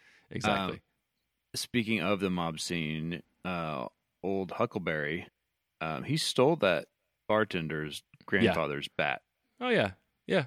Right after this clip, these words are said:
Speaker 2: I mean, sure, if you're trying to, "Hey, there's a guy in the parking lot," but then he just took it.
Speaker 1: Yeah.
Speaker 2: He
Speaker 1: And
Speaker 2: just
Speaker 1: I don't
Speaker 2: flat out took it.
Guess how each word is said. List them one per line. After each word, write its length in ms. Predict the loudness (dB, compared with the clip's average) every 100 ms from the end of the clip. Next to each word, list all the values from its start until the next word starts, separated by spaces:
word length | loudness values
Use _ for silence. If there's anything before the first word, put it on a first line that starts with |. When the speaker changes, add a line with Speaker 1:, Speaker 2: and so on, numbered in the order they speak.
| 2
Speaker 2:
I 40 |
mean, 120 | 4 4
sure, 360 | 6 8 8
if 140 | 8 4
you're 120 | 2
trying 300 | 4 4 4
to, 220 | 4 4
"Hey, 140 | 2 2
there's 160 | 2
a 40 | 2
guy 120 | 2
in 80 | 0
the 60 |
parking 360 | 2 0 2 -2
lot," 240 | -2 -4 -8 -20 _ _ _
but 140 | 0 2
then 160 | 2
he 120 | 4
just 240 | 6 4 4
took 220 | 0 0
it. 160 | -4 -8 _ _ _ 4
Speaker 1:
Yeah. 200 | 6 6 2 _ _ _ _ _ -4
Speaker 2:
He 140 | 0 6
Speaker 1:
And 100 | 10
Speaker 2:
just 40 | 12
Speaker 1:
I 40 |
don't 100 | 12 10
Speaker 2:
flat 120 | 8
out 180 | 6 6
took 180 | 6
it. 140 | 4